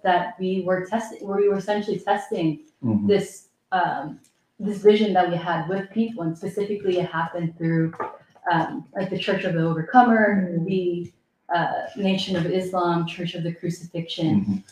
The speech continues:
Speaker 1: in which, as free school, but also as individual, like, as individuals of free school, we were able to see, like, was this resonating with people? Were, were we off, or we're actually, I think what we've come to see is that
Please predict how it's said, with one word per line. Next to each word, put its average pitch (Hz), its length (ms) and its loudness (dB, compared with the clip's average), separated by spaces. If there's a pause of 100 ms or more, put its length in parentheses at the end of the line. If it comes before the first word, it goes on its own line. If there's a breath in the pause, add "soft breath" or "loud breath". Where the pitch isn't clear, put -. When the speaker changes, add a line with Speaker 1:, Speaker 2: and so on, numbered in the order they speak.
Speaker 1:
in 208 160 0
which, 196 400 -2 (680)
as 202 420 6
free 277 180 6
school, 226 440 4
but 208 100 6
also 196 300 6
as 180 160 2
individual, 180 640 0
like, 190 260 -4
as 196 180 8
individuals 185 500 0
of 180 200 -4
free 185 140 0
school, 165 580 0 (220)
we 208 60 0
were 214 160 6
able 226 380 4
to 190 100 -8
see, 185 300 0
like, 170 220 -4 (260)
was 208 300 6
this 220 220 2
resonating 185 560 2
with - 180 -8
people? - 460 -14
Were, 190 420 2 (200)
were 190 240 6
we 185 140 2
off, 262 520 8
or 190 400 2 (560)
we're 208 140 2
actually, 196 800 2
I 190 100 -4
think 196 200 -4
what 190 100 -2
we've 180 240 -2
come 180 180 -4
to - 80 -12
see 190 200 -4
is 185 260 2
that 165 240 -4